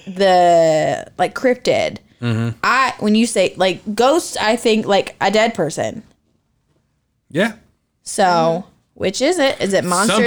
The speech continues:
Speaker 2: Something
Speaker 1: and scary
Speaker 2: paranormal
Speaker 1: things?
Speaker 2: was going on. Let's put it that way.
Speaker 1: Right. So, Reverend Dudley believes this, this entire curse is the result of, quote, "bad bread" or yeast.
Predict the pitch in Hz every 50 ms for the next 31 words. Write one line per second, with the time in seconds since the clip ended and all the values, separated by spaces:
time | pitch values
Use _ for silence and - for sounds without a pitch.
0 | 247 208 175 117 120 175 180 170 165 160 156 143 135 127 120 110 107 104 92 98
1 | 107 104 101 95 92 90 95 101 107 - - - 117 113 110 277 269 202 110 104
2 | - - - - - - _ _ _ _ _ _ _ _ _ - - - 262 240
3 | 220 220 214 214 214 214 214 208 208 175 - - - - _ _ _ _ _ _
4 | _ _ _ _ _ _ _ _ _ - - _ - 226 269 269 269 262 277 269
5 | 254 262 247 247 240 254 262 214 233 233 233 226 226 226 233 226 226 220 220 220
6 | - - - 214 208 - 190 208 220 208 - - 226 214 208 202 196 190 190 196
7 | 196 - - - - 202 165 160 202 - - - - - - - _ _ _ _
8 | _ _ _ - 202 202 196 185 196 - 202 196 202 202 196 214 196 190 196 190
9 | - - 180 180 - - - 208 185 175 - - - 208 190 - - 170 165 165
10 | 165 165 - 139 - - 170 - - - - - - - _ _ _ _ _ _
11 | _ _ _ _ - - 160 160 139 92 76 - - - - - -